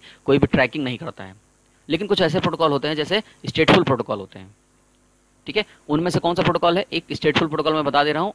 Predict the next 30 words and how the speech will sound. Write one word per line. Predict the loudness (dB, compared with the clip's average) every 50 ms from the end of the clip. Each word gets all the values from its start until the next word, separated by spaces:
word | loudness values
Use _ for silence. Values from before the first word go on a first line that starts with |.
| -2 0
आईपी | 2 2 2 2 0
protocol, | -2 -2 -4 -4 -6 -8 -12 -12 -14 _ -12
internet | -8 -6 -6 -6 -4
protocol। | -6 -6 -6 -4 -6 -8 -10 -10 -14
इसको | -16 -4 -2 0 0
आप | 2 0 -2 -2
note | -4 -4 -2
down | 0 -2 -2
कर | -2 -2
लीजिएगा, | -4 -2 -2 -2 -2
interview | -2 -2 -2 -2 -4 -4
में | -2
पूछा | -6 -4 -2 -2
हुआ | -2 -2 -2
question | -4 -6 -10 -10 -8 -6 -6
है | -6 -8 -8 -10 -20 _ _ _ _ _
कि | -6
stateful | -6 0 0 0 0 2 4 4 4 4 4 -4 -12 _ -4
और | -4 -4
stateless | 0 -2 -2 0 2 2 2
protocol | 4 4 4 4 2 0 0 0
क्या | -2 -2
होते | -2 -4 -8
हैं। | -10 -10 -14
stateful | -12 -10 -10 -8 -6 -6 -4 -4 -4 -4 -2 -2
का | 0
example | 0 0 0 0 2 2 0
मैंने | 2 0 0
बता | 0 0 -2
दिया, | -2 -4 -6 -8